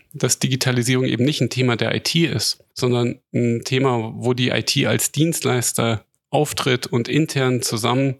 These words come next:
mit dem Fachbereich versucht, Projekte umzusetzen, Verbesserungen einzuführen. Das ist der Schlüssel, glaub ich. Und das fängt beim Mindset an,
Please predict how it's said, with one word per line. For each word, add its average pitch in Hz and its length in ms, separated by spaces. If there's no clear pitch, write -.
mit 127 160
dem 123 140
Fachbereich 113 680
versucht, 117 400
Projekte 131 400
umzusetzen, 113 880
Verbesserungen 117 500
einzuführen. 110 640
Das 113 160
ist 123 160
der 117 80
Schlüssel, 127 400
glaub 110 240
ich. - 320
Und 117 200
das 120 120
fängt 131 460
beim 117 160
Mindset 123 440
an, 160 240